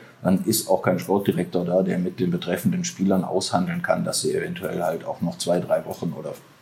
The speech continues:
oder vier oder sechs Wochen, äh, weiter für Fortuna Düsseldorf spielen.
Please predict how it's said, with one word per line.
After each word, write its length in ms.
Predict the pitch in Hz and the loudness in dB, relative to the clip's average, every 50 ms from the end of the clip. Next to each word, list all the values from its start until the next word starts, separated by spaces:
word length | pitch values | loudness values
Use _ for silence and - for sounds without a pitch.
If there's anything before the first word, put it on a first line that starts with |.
| - - | -6 -2
oder 160 | - - - | -2 -2 0
vier 260 | - - 127 139 110 | 4 8 8 10 10
oder 140 | 92 85 82 | 8 6 6
sechs 260 | - 170 165 165 - | 4 4 4 6 6
Wochen, 380 | 117 110 104 - 104 92 92 90 - - - - - - | 6 6 6 6 4 2 2 0 -6 -14 -18 -18 -10 0
äh, 40 | - | 4
weiter 720 | 92 90 90 85 82 82 82 82 - 87 104 101 107 90 90 | 6 6 6 6 6 4 0 -2 2 2 4 6 6 4 2
für 240 | - - 87 80 | 0 -2 -2 -2
Fortuna 380 | 76 - 78 80 92 82 78 78 | -2 -4 -6 -2 -2 -2 -2 -2
Düsseldorf 400 | 78 80 - 82 78 78 76 - | -6 -6 -6 -6 -4 -4 -4 -6
spielen. 400 | - - - 85 87 98 95 - | -6 -6 0 4 4 4 2 2